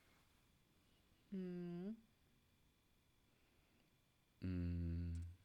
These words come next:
Speaker 1: Ich glaub, du hättest jeden Tag bei Pixarbox angerufen,
Speaker 2: Nee,
Speaker 1: um
Speaker 2: du.
Speaker 1: mich ruhig zu stellen.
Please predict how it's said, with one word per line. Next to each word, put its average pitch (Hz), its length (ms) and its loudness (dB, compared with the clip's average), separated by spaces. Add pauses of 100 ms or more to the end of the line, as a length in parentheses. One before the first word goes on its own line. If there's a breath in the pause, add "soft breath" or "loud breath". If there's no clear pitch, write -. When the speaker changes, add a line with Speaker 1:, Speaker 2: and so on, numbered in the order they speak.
(200)
Speaker 1:
Ich - 100 -20
glaub, 185 200 -6
du 202 80 0
hättest 190 300 -6
jeden 196 220 2
Tag 202 220 -10
bei 165 140 -6
Pixarbox 185 800 -6
angerufen, 180 560 -4
Speaker 2:
Nee, 156 120 4
Speaker 1:
um 160 100 0
Speaker 2:
du. 185 100 6
Speaker 1:
mich 214 180 8
ruhig 214 320 6
zu 196 160 -6
stellen. 185 480 -8